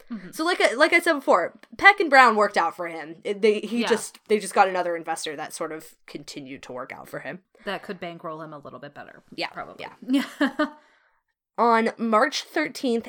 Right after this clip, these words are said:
Speaker 2: eighteen ninety-five, the building that Tesla's lab is in catches fire,
Speaker 1: Oh.
Speaker 2: and it destroys a lot of his work and his notes,
Speaker 1: Ugh.
Speaker 2: which is a huge bummer.
Speaker 1: That hurts my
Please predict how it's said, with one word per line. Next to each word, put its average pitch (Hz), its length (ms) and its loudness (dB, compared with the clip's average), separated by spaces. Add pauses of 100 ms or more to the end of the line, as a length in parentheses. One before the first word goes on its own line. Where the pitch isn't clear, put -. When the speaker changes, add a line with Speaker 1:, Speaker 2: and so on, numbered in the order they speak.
Speaker 2:
eighteen 262 440 -6
ninety-five, 214 840 -2 (340)
the 190 200 -6
building 190 760 4
that 185 200 0
Tesla's 190 480 -4
lab 180 420 -2
is 311 180 -6
in 370 360 -4
catches 226 420 -4
fire, 170 640 2 (360)
Speaker 1:
Oh. 277 240 -2
Speaker 2:
and 220 120 0
it - 160 -2
destroys 247 560 2
a 202 60 -2
lot 190 640 4
of 208 120 0
his 202 200 -8
work 175 460 -2
and 180 120 -10
his 160 200 -12
notes, - 600 -16 (160)
Speaker 1:
Ugh. 202 520 -12 (100)
Speaker 2:
which 202 120 -14
is 180 140 -8
a 175 60 4
huge 175 480 -10
bummer. 110 420 -12 (100)
Speaker 1:
That 185 200 -12
hurts 175 280 -14
my 170 240 -14